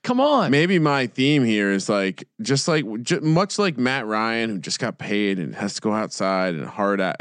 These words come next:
Speaker 2: a difficult environment. Andy Dalton is, is going into a difficult environment, and we know what Andy Dalton is, don't we?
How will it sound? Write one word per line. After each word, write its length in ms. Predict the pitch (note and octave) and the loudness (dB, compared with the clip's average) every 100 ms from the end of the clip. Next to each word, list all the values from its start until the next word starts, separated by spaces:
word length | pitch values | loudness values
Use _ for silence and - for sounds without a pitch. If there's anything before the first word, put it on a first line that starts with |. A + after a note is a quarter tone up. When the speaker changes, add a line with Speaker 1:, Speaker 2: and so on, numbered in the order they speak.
| D#2+ - | -6 -6
Speaker 2:
a 60 | |
difficult 640 | E2 - B2 B2 B2+ A2+ - | -10 -4 -4 -2 0 0 0
environment. 640 | A2 G2+ F#2 F#2 G2 F2+ - _ _ _ _ - | -2 0 0 0 0 -2 -8 _ _ _ _ -2
Andy 260 | F3+ A#3+ | 0 2
Dalton 580 | E3+ E3 G3+ C3+ C3 F#2+ - | 2 2 0 0 0 -2 -4
is, 340 | C#3+ D3+ B2 - | -2 -2 -4 -2
is 140 | D3 | -2
going 300 | B2+ F3+ G#3+ | 2 2 4
into 200 | G3+ F3+ | 4 4
a 40 | E3 | 4
difficult 560 | D#3+ D3 D3+ F#2 F#2+ A#2+ | 2 0 0 -2 -2 0
environment, 520 | A#2 G2+ A2 C#3 - | 2 2 2 2 2
and 120 | D3+ | 2
we 140 | D#3+ E3+ | 4 4
know 260 | D3+ F3+ | 4 4
what 260 | E3+ D3 - | 4 2 0
Andy 280 | B2 C3 A2+ | 0 2 0
Dalton 360 | A2 A2 D2+ E2+ | 0 0 0 -2
is, 480 | F2 - - - _ | -4 -6 -14 -16 _
don't 180 | A#2 D3+ | -2 2
we? 260 | F#3 E3 | 2 0